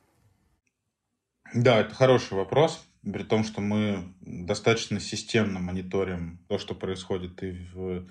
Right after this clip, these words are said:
на европейском рынке с точки зрения H R Tech, и на штатовском.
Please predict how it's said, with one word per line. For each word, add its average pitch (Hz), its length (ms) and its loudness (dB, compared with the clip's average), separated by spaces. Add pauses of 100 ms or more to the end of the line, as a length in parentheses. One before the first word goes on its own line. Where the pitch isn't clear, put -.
(380)
на 104 60 -2
европейском 107 640 0
рынке 101 240 -4
с - 60 -12
точки - 280 -8
зрения 95 300 -4
H 92 160 -8
R 92 120 -10
Tech, 92 240 -6
и - 40 -4
на 92 100 -4
штатовском. 113 760 -2